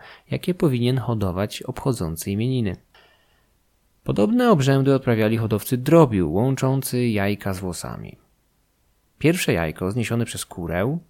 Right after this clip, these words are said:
kaczkę bądź gęś było wodzone wokół głowy dziecka z życzeniem, aby ptak zniósł tyle jajek, ile dziecko miało włosków na głowie.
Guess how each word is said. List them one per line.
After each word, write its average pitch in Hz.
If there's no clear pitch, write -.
kaczkę 110
bądź 82
gęś 160
było 160
wodzone 120
wokół 98
głowy 143
dziecka 82
z 73
życzeniem, 95
aby 98
ptak 113
zniósł 101
tyle 185
jajek, 98
ile 98
dziecko 123
miało 95
włosków 95
na -
głowie. -